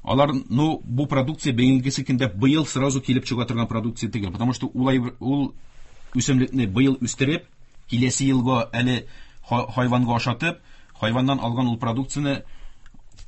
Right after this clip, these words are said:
продукцияне, э, э, киштәләргә чыгару өстендә эшләү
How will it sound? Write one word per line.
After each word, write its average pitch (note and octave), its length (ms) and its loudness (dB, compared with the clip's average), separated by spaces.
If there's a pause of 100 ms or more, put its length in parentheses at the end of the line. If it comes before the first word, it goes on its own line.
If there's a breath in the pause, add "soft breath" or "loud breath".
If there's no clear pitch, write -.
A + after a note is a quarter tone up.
(200)
продукцияне, D3 640 0
э, - 160 -6 (320)
э, A2 880 0
киштәләргә C3 560 2
чыгару C3 400 2
өстендә B2 400 0
эшләү D#3 240 0